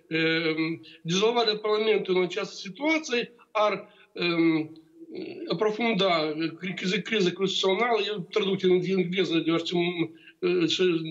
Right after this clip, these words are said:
vă rog să mă scuzați dacă ce. Și în situația dată, dizolvarea Parlamentului poate fi chiar și considerată o încălcare a dre-, a, a,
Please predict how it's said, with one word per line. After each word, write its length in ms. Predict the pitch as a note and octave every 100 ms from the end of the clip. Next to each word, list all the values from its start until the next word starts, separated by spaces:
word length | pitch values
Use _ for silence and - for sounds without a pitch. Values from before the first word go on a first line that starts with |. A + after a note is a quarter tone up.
| D#3
vă 80 | F3
rog 120 | F3+
să 100 | -
mă 80 | F#3
scuzați 360 | F3 G3 E3
dacă 180 | D#3+ D#3+
ce. 340 | E3+ - D3 - - -
Și 260 | - - G#3+
în 60 | G3+
situația 680 | A3+ G3 B3 A3 A3 G3+
dată, 640 | F#3 B3 D#4+ D#4+ F#3+ D#3 - - - -
dizolvarea 580 | D#3+ G3 A3 A3 G#3
Parlamentului 840 | G3 G3+ G3+ A#3+ D4 C4 G#3+ F#3 - -
poate 260 | - B3 B3+
fi 400 | A3 A#3+ A#3 - _ _
chiar 180 | - A#3+
și 140 | -
considerată 760 | - G3 G#3+ E3+ G#3 C#4+ D4+ A3+ F3+ - - _ _ -
o 60 | G#3 G#3+
încălcare 840 | G#3 A3 G#3 G#3 B3+ B3+ A#3 F#3+ G3+
a 80 | F#3+
dre-, 280 | F#3+ A#3+ G#3
a, 220 | F#3 F#3
a, 480 | G3+ F3+ F3 E3+